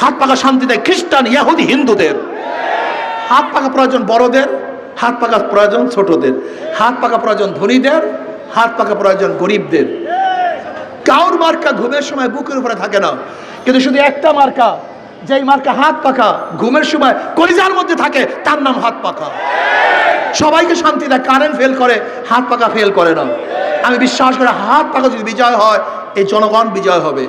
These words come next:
হাত পাখা বিজয় হয়, দেশ বিজয় হবে। পিআর সিস্টেমে নির্বাচন দিতে হবে।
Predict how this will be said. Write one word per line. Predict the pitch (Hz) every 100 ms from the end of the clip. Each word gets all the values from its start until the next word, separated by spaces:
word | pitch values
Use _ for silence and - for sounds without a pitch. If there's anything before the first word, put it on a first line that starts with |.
| - -
হাত | 226 294 320
পাখা | 311 302
বিজয় | 254 277 285
হয়, | 262 254
দেশ | 269 370 339
বিজয় | 349 359 277
হবে। | 311 262 180 - - - - - - -
পিআর | 262 269 269
সিস্টেমে | - 262 262 240
নির্বাচন | 226 220 220 214
দিতে | 180 160
হবে। | 151 123